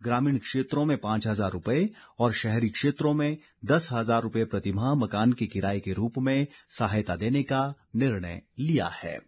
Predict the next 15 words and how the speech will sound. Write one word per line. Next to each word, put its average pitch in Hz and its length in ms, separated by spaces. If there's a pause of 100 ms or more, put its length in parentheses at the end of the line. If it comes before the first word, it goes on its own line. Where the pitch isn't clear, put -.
(2250)
इस 202 180
बीच 247 240
मुख्यमंत्री 196 640
सुखविंदर 165 480
सिंह 165 200
सुक्खू 175 460
आज 123 280
दिल्ली 143 340
में 85 280 (140)
केंद्रीय 156 360
गृह 123 220
मंत्री 135 400
अमित 107 320
शाह 120 300
से 139 300